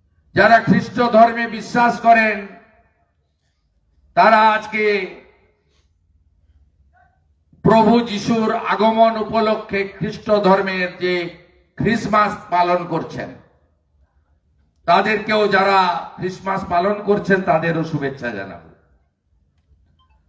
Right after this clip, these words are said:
আমাদের এই মঞ্চে আমরা দুই বোন প্রধান মহোদয়াকে পেয়েছি,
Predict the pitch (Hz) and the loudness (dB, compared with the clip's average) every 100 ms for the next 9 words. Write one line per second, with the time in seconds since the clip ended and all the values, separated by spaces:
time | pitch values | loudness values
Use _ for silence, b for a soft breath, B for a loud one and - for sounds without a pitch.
0 | _ _ 151 214 240 247 247 240 233 226 | _ _ 0 2 4 4 2 2 -2 -4
1 | 220 220 208 240 240 214 - - _ _ | -6 -4 0 0 0 -4 -14 -20 _ _
2 | _ _ _ _ _ _ _ _ _ - | _ _ _ _ _ _ _ _ _ -2
3 | 196 214 220 220 196 240 254 240 233 - | 0 2 2 2 2 2 2 0 -4 -12
4 | 135 170 226 220 214 214 202 208 233 208 | -2 2 2 0 -6 -4 0 0 0 0
5 | 196 214 208 202 196 190 185 180 196 214 | 0 2 2 2 0 -4 -8 -2 -2 -2
6 | - 226 370 | -6 -10 -12